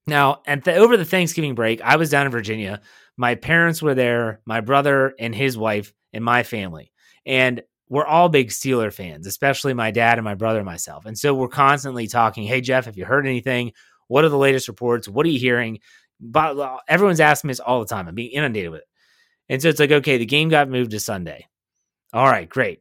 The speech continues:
So on Saturday, we're getting ready to leave. We're all gonna go back to our,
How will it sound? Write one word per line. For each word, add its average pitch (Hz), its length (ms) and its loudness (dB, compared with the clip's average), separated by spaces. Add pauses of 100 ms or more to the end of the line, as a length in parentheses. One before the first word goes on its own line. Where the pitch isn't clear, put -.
So 135 140 0
on 139 120 2
Saturday, 185 480 4
we're 131 120 0
getting 147 320 0
ready 143 320 4
to 131 640 -2 (340)
leave. 117 460 -4
We're 110 120 -2
all 127 120 4
gonna 131 160 -2
go 127 180 0
back 127 320 2
to 123 160 -4
our, 123 360 2